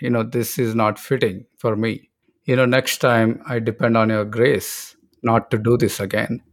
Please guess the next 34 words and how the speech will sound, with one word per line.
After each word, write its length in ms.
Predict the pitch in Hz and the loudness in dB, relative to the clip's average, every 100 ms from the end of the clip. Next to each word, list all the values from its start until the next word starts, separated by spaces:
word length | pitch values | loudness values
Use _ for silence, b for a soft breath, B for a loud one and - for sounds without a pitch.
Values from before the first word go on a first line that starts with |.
| _ b b | _ b b
There's 220 | 143 131 131 | 0 2 2
nothing 240 | 151 156 | 2 4
wrong 220 | 135 170 | 2 2
with 100 | 104 | 0
that, 180 | 95 95 | -4 -2
right? 160 | 143 147 | -2 0
So 200 | 143 120 | 0 2
obviously 600 | 131 143 147 151 - 139 | 0 0 2 0 0 -2
we 180 | 131 | 0
will 180 | 135 151 | 0 0
confess. 400 | - 117 107 110 | 0 0 0 0
You 60 | 127 | 0
know, 100 | 117 | 2
we're 100 | 120 | 2
not 220 | 123 127 | 2 2
going 160 | 123 113 | 2 0
to 60 | |
deny 360 | 110 117 120 117 | -2 2 2 4
what 320 | 113 110 - | 2 0 0
we 80 | 104 | -6
said, 300 | - 110 107 | -4 -4 -2
right? 160 | 113 | -4
If 180 | 117 - | -6 -4
I 320 | 113 113 117 - _ _ _ - | -2 -2 -4 -10 _ _ _ 0
did 160 | 143 - | 0 2
something 360 | 131 117 123 | -2 0 0
wrong 280 | 117 139 143 | 0 0 -2
to 160 | - 123 | -4 -2
you 180 | 117 | 2
and 180 | 113 113 | 2 2
I 100 | 113 | 2
live 200 | 113 120 | 2 0
in 160 | 123 107 | 0 0
denial, 760 | 180 117 131 139 117 113 113 | -2 0 2 2 -2 -4 -6